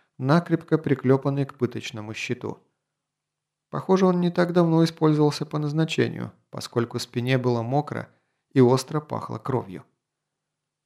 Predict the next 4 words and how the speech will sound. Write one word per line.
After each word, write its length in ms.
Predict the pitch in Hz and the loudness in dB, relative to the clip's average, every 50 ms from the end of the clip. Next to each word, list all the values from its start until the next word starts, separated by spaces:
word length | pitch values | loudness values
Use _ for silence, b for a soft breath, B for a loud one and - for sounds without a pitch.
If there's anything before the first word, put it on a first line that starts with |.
| _ _ _ _ _ _ _ _ | _ _ _ _ _ _ _ _
Чёрный 360 | - - 139 127 123 120 117 | 4 6 6 6 6 2 -2
барон 320 | 107 110 113 120 131 127 | 0 0 2 2 2 2
дребезжаще 680 | 120 117 120 110 117 110 107 110 107 104 - - - 113 | 2 -2 -4 -4 -4 -6 -4 -4 -6 -6 -6 -6 -8 -8
рассмеялся. 760 | 107 - - - 117 110 107 101 92 - - - - - | -8 -10 -8 -8 -8 -6 -6 -6 -6 -8 -10 -12 -12 -14